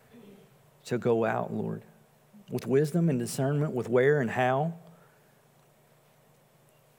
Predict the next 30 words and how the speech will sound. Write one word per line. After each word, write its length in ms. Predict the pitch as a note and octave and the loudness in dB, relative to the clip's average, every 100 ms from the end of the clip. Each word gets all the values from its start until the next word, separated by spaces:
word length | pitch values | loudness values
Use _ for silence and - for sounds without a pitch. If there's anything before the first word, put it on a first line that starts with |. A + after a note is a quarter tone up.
| _ _ - | _ _ -6
but 120 | B2+ | -4
to 60 | A#2+ | -4
trust 440 | - C3+ - - | -2 -4 -4 -6
you 160 | A#2+ A2+ | -4 -2
in 140 | A2 | -2
those 220 | A2 A2+ | -4 -6
moments, 460 | A2+ A2 A2 - A#2 | -6 -6 -8 -10 -12
Lord, 220 | A2+ - - | -10 -12 -16
to 100 | - | -8
do 160 | A#2 C3 | -4 -2
what 120 | B2 | -2
only 260 | - C3+ C3+ | -2 0 0
you 180 | B2 D3 | 0 0
can 200 | D#3 B2+ | -2 0
do 280 | B2 D3+ F3+ - - - - _ | 2 2 0 -8 -20 -20 -20 _
for 180 | - A#2+ | -2 0
others. 260 | A#2+ A2 | 0 0
We 100 | - | -2
can't 260 | D#3 F3 - | 2 0 2
save 340 | - D#3 F#3+ | 4 6 4
people, 480 | - G3+ G3+ A3 A3 - - - - - _ _ _ _ _ _ _ _ _ _ _ _ _ _ _ _ _ - | 4 2 4 2 0 -14 -20 -20 -20 -20 _ _ _ _ _ _ _ _ _ _ _ _ _ _ _ _ _ -4
but 100 | A#2+ | 0
we 140 | C3+ D#3 | 2 4
can 140 | F#3 | 2
share 320 | - E3 F3 | 4 4 4
the 100 | D3 | 4
good 180 | B2+ C#3 | 2 2
news, 520 | C3+ D3 D3+ B2+ A2 | 4 4 4 2 0
and 140 | A#2 A#2+ | -2 -2
when 280 | A#2 A#2 | -2 -4